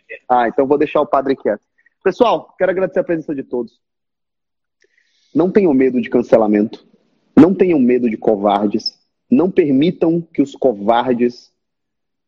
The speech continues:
agridam vocês, invadam vocês, reajam. Vocês vão aprender na personalidade como reagir corretamente. Não é só ambiente digital. Vocês vão aprender a reagir com pessoas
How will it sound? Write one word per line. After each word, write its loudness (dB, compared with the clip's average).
agridam 0
vocês, 0
invadam 0
vocês, -2
reajam. -2
Vocês -2
vão 0
aprender 0
na 0
personalidade 0
como 0
reagir -2
corretamente. -6
Não 2
é 0
só -2
ambiente 0
digital. -2
Vocês -4
vão 2
aprender 2
a 0
reagir 0
com -4
pessoas -4